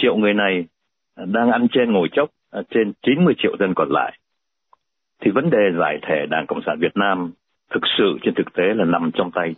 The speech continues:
chín mươi triệu người dân Việt Nam đang sống ở Việt Nam đây. Mà những người này hoàn toàn là không có quyền lợi và hoàn toàn là chỉ phục vụ, à, cho cái mười triệu người còn lại thôi.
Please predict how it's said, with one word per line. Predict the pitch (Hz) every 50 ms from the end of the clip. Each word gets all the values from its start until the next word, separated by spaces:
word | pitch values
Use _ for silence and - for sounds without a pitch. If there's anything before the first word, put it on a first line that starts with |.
| _
chín | - - 113 131
mươi | 131 120 -
triệu | - 95 - -
người | 80 78 71 65
dân | 82 85 82
Việt | 76 71 -
Nam | - 85 82 78 78 - _ _ _ _ _ _ _
đang | 170 - - 87 - -
sống | - 98 -
ở | -
Việt | - - -
Nam | - 73 71 69
đây. | - 76 - _ _ _ _ _ _ _ _
Mà | - - -
những | - 92 98
người | 85 76 73 76
này | 76 76 71
hoàn | - - - - - -
toàn | - 76 - 78
là | 76 - -
không | - 110 95 90
có | - -
quyền | - 92 69 -
lợi | 76 73 - - - _ _ _ _ _ _ _ _ _ _ _ _ _
và | - - 73 73
hoàn | - 82 85 78 73
toàn | - 87 78 73 69 65 - _ _ _ _ _ -
là | - - -
chỉ | - - - - - -
phục | - - -
vụ, | - 202 208 - - - _ _ _ _ _ _
à, | - - - -
cho | - 95 85 78 80 80 - _ _ _ _ - -
cái | - 98
mười | 92 92 92 90 85 78 - -
triệu | - - -
người | - 71 65 -
còn | 71 71
lại | 73 71 - -
thôi. | - 87 80 -